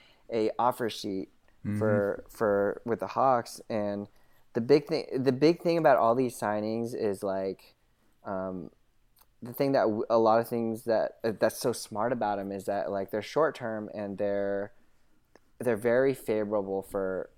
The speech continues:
Speaker 1: the team versus, uh, in terms of, like, what we can do, the flexibility. Like, there's a trade kicker for,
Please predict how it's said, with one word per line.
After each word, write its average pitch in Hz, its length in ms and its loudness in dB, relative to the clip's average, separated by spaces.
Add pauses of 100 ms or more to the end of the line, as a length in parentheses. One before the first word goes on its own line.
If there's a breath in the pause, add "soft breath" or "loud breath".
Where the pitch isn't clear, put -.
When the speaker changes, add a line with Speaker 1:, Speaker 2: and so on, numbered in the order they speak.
(200)
Speaker 1:
the 101 140 -10
team 98 420 -10
versus, 95 400 -10
uh, 92 160 -4 (180)
in 104 140 -6
terms 101 260 -6
of, 98 140 -4
like, 95 240 -6
what 82 140 -4
we 107 100 -6
can 104 160 -10
do, 95 180 -4
the 92 80 -6
flexibility. 95 720 -8
Like, 104 260 -2 (520 soft breath)
there's 117 240 2
a 107 100 4
trade 131 400 0
kicker 107 400 -2
for, 101 480 -2